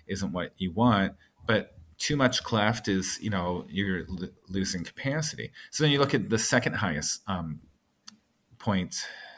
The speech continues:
uh, total in mammary system, that's rear udder attachment. So there's two components for rear udder attachment. So rear udder height and then rear udder arch. And so really, so I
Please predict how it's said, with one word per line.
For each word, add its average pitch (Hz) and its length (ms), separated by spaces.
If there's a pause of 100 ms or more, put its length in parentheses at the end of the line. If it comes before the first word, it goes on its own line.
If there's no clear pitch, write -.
(140)
uh, 85 360
total 92 400
in 87 100
mammary 87 220
system, 92 220
that's 95 180
rear 101 220
udder 98 120
attachment. 147 580 (340)
So - 120
there's 123 100
two 190 160
components 117 440
for 101 100
rear 95 160
udder 87 120
attachment. 123 560
So - 140
rear 107 180
udder 117 120
height 117 440 (680)
and 95 120
then 98 140
rear 98 140
udder 98 200
arch. 135 500 (1200)
And 131 80
so 156 100
really, 165 360 (100)
so - 160
I 117 240